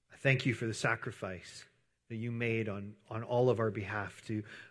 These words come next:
once and for all conquer sin and death. I thank you, but by the very act of what you did, that we have been washed clean. We have been, uh, made holy. We have been made righteous. Not by our own efforts,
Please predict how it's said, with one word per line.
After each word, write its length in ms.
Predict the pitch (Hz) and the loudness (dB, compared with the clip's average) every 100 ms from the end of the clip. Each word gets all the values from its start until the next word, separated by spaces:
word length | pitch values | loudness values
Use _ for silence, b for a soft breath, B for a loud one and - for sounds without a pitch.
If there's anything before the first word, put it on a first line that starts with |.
| - | -6
once 380 | 117 127 127 143 | 2 2 2 -2
and 120 | 117 | -2
for 200 | - 113 | -2 0
all 240 | 104 98 - | 0 -2 -10
conquer 380 | - 120 107 104 | -6 -6 -4 -8
sin 260 | - 117 101 | -6 -4 -4
and 160 | 98 | -6
death. 420 | 92 98 98 - _ _ _ _ _ _ _ b b b b | -6 -6 -8 -18 _ _ _ _ _ _ _ b b b b
I 100 | 123 | 2
thank 300 | - 143 139 | 4 2 2
you, 120 | 127 | 0
but 240 | 120 113 | -2 -2
by 400 | 120 123 127 123 - 151 | 0 2 4 2 -4 -8
the 60 | 113 | -6
very 260 | 107 123 | 0 0
act 340 | 123 113 117 - | 2 0 -2 -6
of 120 | 107 | -4
what 200 | 110 - | -4 -2
you 100 | 110 | -4
did, 360 | 98 104 98 95 | -2 -2 -2 -4
that 140 | 104 | -6
we 160 | 104 104 | -4 -2
have 240 | 110 101 | -4 -4
been 200 | 110 104 | -4 -2
washed 360 | 101 107 - - | -2 -4 -4 -6
clean. 420 | - 104 87 87 _ _ _ _ _ _ - | -6 -4 -4 -10 _ _ _ _ _ _ -4
We 140 | 110 | 0
have 140 | 107 101 | 0 0
been, 360 | 107 104 101 B B B _ _ - | 0 0 -4 B B B _ _ -14
uh, 100 | 110 101 127 | -12 -10 -6
made 280 | 107 107 | -2 -2
holy. 500 | 104 - 101 95 85 90 - | -2 -4 -2 -4 -8 -12 -8
We 140 | 107 | -6
have 120 | 101 92 | -6 -4
been 220 | 101 98 | -4 -2
made 220 | 98 92 | -4 -4
righteous. 680 | 92 95 - - 82 - - b b b b - | -4 -4 -6 -10 -10 -14 -18 b b b b -4
Not 200 | 117 127 | -2 2
by 180 | 127 120 | 2 4
our 140 | 113 | 4
own 160 | 113 117 | 2 0
efforts, 680 | 120 - 113 107 - - | -2 -2 -2 -4 -6 -14